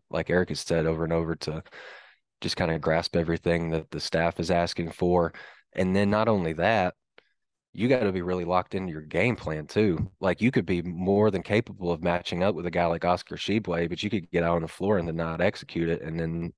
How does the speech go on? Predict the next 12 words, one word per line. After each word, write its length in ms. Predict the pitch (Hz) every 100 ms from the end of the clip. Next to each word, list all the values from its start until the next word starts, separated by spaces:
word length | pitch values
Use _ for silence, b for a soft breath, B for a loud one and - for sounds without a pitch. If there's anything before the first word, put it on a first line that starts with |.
| -
Arkansas 420 | 95 - - 82
is 100 | 80
just 140 | 80
kinda 320 | - 87 82 82
left 400 | 85 87 - - B B B B B _ -
wondering, 420 | 90 90 85 85
"What 140 | 90
exactly 460 | 85 85 85 - 82
do 100 | 82
we 100 | 78
do 220 | 78 107
here?" 340 | 98 85 82